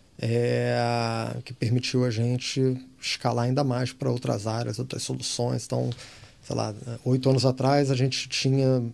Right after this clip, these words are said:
vamos dizer, no máximo dez modelos de I A em produção. Hoje a gente passa de, né, de centenas de modelos em produção. A gente tinha trinta, começou lá no, no antigo projeto Big Data, com investimento em uma estrutura de trinta pessoas.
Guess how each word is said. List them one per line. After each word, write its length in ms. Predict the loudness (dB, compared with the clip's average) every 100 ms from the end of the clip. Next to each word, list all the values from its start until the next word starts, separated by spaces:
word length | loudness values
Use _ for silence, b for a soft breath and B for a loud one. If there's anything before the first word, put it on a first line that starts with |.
| -6
vamos 180 | -4 -4
dizer, 380 | -4 -2 0 0
no 80 | -2
máximo 380 | -2 -2 -2
dez 280 | 0 0 0
modelos 460 | 0 -2 -2 -2 -2
de 140 | -2
I 60 | 0
A 120 | -2
em 40 |
produção. 580 | -4 -6 -6 -4 -2 -4 -8 b b b b b b -20 -8
Hoje 260 | -2 0 0
a 40 |
gente 280 | 0 -2 -4 -14 _ _ _
passa 480 | 2 4 4 -2 -2
de, 200 | -2 2 2 2
né, 240 | 0 0 -2
de 100 | -4
centenas 840 | -2 0 0 0 0 0 -2 -6
de 140 | -4 -2
modelos 480 | -2 -2 -2 -2 -4
em 40 |
produção. 460 | -4 -6 -6 -4 -4
A 40 |
gente 160 | -4 -6
tinha 120 | -4
trinta, 680 | -2 2 2 2 0 -2 -4 -10 b b b -6
começou 360 | -4 0 2
lá 220 | 4 4
no, 340 | 2 0 -4 -4
no 80 | -6
antigo 220 | -6 -6
projeto 360 | -2 -2 -2
Big 240 | 0 0 2
Data, 280 | 2 0 0
com 60 |
investimento 560 | -4 -4 -2 -2 -2 -4
em 280 | -6 -6 -6
uma 100 | -4
estrutura 520 | -6 -8 0 2 2
de 80 | 0
trinta 320 | 0 0 0
pessoas. 680 | -2 -2 0 -2 -4 -8